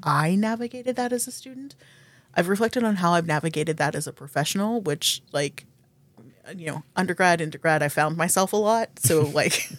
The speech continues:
Speaker 1: <laughs> doing that now and as a professional, you know, I have no, n-, no, no issues with, with that. But thinking and trying to reflect on how I did that as an undergraduate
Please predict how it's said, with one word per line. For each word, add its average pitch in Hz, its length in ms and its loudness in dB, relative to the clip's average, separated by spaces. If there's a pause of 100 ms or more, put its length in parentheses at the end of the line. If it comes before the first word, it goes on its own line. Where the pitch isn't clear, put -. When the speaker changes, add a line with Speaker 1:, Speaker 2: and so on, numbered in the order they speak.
(360)
Speaker 1:
<laughs> - 460 -2
doing 220 420 2
that 175 360 2
now 170 540 4
and 160 140 0
as 127 160 4
a 165 60 -2
professional, 220 680 -4 (760)
you 165 200 0
know, - 140 -2 (280)
I - 40 0
have 180 120 2
no, 170 200 6
n-, 208 280 4
no, 220 420 4
no 226 200 8
issues 190 340 0
with, 160 220 -6 (120)
with 165 220 -4
that. 170 280 0
But 175 180 -4 (300)
thinking 190 460 -2
and 170 140 -10
trying 175 400 -4
to 180 120 -20
reflect 170 420 -8
on 165 120 -2
how 156 480 -4
I 151 460 -2 (1200)
did 151 280 -4
that 156 280 2
as 151 160 -2
an 147 100 -4
undergraduate 175 840 -8